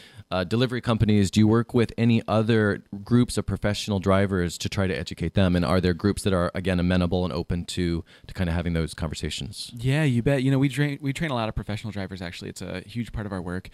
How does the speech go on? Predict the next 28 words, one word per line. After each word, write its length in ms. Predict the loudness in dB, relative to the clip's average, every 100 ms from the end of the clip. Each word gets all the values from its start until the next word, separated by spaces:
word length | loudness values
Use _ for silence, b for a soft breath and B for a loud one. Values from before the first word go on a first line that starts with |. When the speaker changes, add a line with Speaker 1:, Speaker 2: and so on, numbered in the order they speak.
| B
Speaker 1:
Oh, 60 |
yeah? 140 | 6 4
Speaker 2:
Um, 520 | 2 2 2 0 -4
most 280 | -2 -2 -2
recent 280 | -4 -4 -4
one, 140 | -4
I 60 | -2
believe, 440 | -2 -2 -2 -4
was 420 | -4 -2 -2 -4 -8
the 240 | -8 -8
tech 260 | -8 -8 -6
buses 320 | -8 -6 -8
operated 400 | -6 -6 -6 -4
by 180 | -4 -4
the 80 | -6
company 320 | -8 -6 -6
Genentech. 580 | -4 -2 -2 -2 0 2 2
Speaker 1:
Oh, 360 | 2 2 2
yes. 260 | 2 2 0
Speaker 2:
Uh, 140 | -2
we 80 | -2
trained 540 | -4 -4 -2 -2 -4 -4
over 240 | -4 -2 -2
a 40 |
hundred 380 | 0 -2 -2 -4
of 80 | -2
their 180 | -2
drivers, 640 | -2 -2 -4 -6 -8 -10